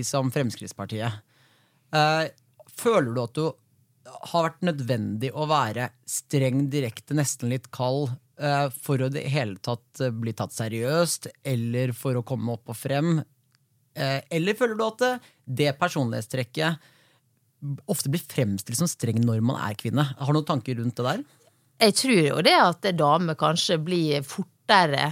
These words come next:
Speaker 2: definert som streng enn det menn blir. At oss kanskje høres,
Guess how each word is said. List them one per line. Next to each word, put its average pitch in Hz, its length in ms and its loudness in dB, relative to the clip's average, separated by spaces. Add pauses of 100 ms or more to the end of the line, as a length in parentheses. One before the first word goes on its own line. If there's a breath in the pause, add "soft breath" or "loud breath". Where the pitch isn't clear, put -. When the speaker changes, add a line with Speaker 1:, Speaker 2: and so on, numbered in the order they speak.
Speaker 2:
definert 170 680 0
som 151 200 -2
streng 151 440 0
enn 147 120 -4
det 151 140 -2
menn 139 440 -2
blir. 214 300 2 (160)
At 190 420 -4
oss 170 260 -4
kanskje 185 280 0
høres, 165 600 2